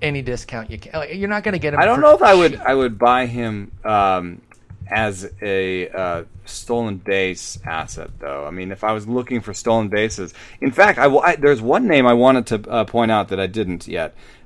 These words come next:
Speaker 2: Um, I just wanna real quickly, uh, Lindor's, uh,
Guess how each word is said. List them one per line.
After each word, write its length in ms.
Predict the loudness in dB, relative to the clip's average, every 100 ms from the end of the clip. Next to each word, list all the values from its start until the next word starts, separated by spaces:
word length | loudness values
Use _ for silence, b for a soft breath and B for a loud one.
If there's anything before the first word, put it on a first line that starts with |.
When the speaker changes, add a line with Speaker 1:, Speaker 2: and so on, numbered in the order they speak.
| -2
Speaker 2:
Um, 680 | 2 4 2 -4 -14 -16 -12
I 60 | -12
just 140 | -8
wanna 280 | -6 -6 -8 -12
real 240 | -6 -2 -2
quickly, 720 | 0 -2 0 0 2 2 -2 b b -10
uh, 140 | -8
Lindor's, 960 | -6 -8 -6 -2 2 4 4 2 0 -6 -12 -4
uh, 200 | -2